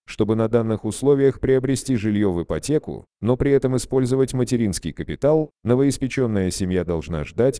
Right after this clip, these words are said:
целых три года. За этот срок недвижимость может подорожать, что приведёт молодую семью к значительным убыткам. По словам депутата,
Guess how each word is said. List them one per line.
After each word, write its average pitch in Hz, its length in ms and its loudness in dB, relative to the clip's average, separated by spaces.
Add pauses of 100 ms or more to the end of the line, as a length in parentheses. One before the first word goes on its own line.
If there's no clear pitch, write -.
целых 95 380 0
три 95 220 -4
года. 73 340 -6 (400)
За 92 160 2
этот 107 280 0
срок 117 340 -2
недвижимость 107 680 -2
может 95 300 -4
подорожать, 90 640 -2 (120)
что - 220 -4
приведёт 139 480 0
молодую 135 480 2
семью 123 340 0
к 104 60 -10
значительным 92 680 -4
убыткам. 76 560 -8 (400)
По 101 100 0
словам 101 380 2
депутата, 90 640 -4